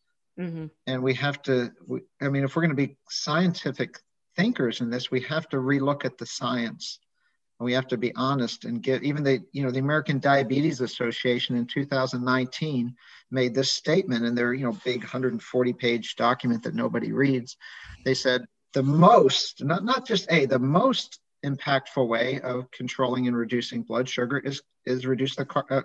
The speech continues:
Speaker 2: carbohydrate content of the diet."
Speaker 1: Okay.
Speaker 2: Yeah, the most, <laughs> right? Yeah, I mean, not a way, the most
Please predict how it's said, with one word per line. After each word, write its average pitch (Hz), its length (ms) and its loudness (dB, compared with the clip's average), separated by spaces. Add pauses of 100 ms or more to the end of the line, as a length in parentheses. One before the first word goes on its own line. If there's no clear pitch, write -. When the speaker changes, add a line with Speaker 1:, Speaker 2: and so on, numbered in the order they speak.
Speaker 2:
carbohydrate 143 560 0
content 151 400 -4
of 160 100 2
the 156 120 -2
diet." - 360 -6 (800)
Speaker 1:
Okay. 370 360 -2 (500)
Speaker 2:
Yeah, 269 340 2
the 160 160 4
most, 208 720 8
<laughs> - 0 -
right? 214 320 8 (200)
Yeah, 233 180 10
I 170 60 8
mean, 185 160 10
not 285 340 8 (120)
a 226 220 6
way, 151 300 8
the 156 160 6
most 220 500 6